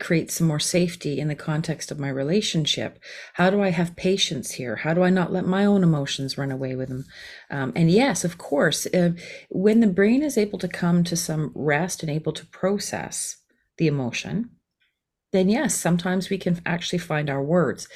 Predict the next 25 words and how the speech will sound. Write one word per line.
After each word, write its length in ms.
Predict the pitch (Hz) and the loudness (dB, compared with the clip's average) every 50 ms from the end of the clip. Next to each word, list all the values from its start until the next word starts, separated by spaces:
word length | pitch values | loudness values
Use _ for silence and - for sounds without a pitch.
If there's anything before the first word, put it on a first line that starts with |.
| - - - - - _ | -18 -18 -18 -20 -6 _
The 80 | - | -2
challenging 640 | 175 - - - 233 254 269 294 294 262 277 247 233 | 0 0 0 2 2 4 4 4 2 2 4 4 4
thing 240 | 226 185 175 170 160 | 4 4 4 4 4
is, 240 | 160 160 160 160 - | 4 2 0 -2 -4
is 140 | - 156 | -4 -2
that 180 | - 147 139 - | -2 -2 -2 0
when 240 | 160 160 160 160 160 | 0 2 2 2 2
the, 460 | 147 - - - _ - - - - - - - - - - _ _ _ _ _ - - - - - _ | 0 -4 -8 -10 _ -12 -10 -10 -14 -16 -18 -20 -20 -20 -20 _ _ _ _ _ -18 -18 -18 -20 -18 _
what 220 | - 170 196 214 202 | 0 4 4 6 6
alarms 520 | 190 185 180 180 190 214 226 240 233 - | 6 6 6 6 6 6 6 6 6 2
you 100 | 240 226 | 0 -2
can 180 | - - 185 175 | 2 2 2 4
be 240 | 170 165 165 165 | 4 4 2 2
greatly 520 | - 165 160 170 170 190 220 220 - 208 196 | 0 -2 0 2 4 4 4 4 2 0 0
separated 840 | - - 180 170 170 - 156 156 151 147 147 143 139 - - - | 2 2 0 0 0 0 0 2 2 2 0 -2 -4 -4 -6 -10
from 460 | - - 165 156 156 156 156 165 - - | -2 0 0 2 2 2 0 -2 -6 -6
when 300 | - 160 160 156 156 165 | -2 0 2 4 4 2
you 80 | 160 | 2
become 300 | 151 156 156 - 151 147 147 | 0 -2 -4 -2 -2 -2 0
aware 320 | 139 135 139 135 131 131 | 0 -2 0 0 0 0
of 80 | 131 113 | 0 -2
it. 200 | 110 113 - - - _ _ | -4 -6 -8 -10 -18 _ _
<laughs> 400 | 220 202 - - - 185 - - _ _ _ - - - - - - - - _ - | -2 -2 -2 -4 -6 -6 -6 -6 _ _ _ -20 -20 -18 -18 -18 -18 -20 -16 _ 2
And 200 | 175 175 170 170 | 4 4 4 4
so 500 | - - 170 160 156 156 156 - - | 4 4 4 4 6 4 4 2 -2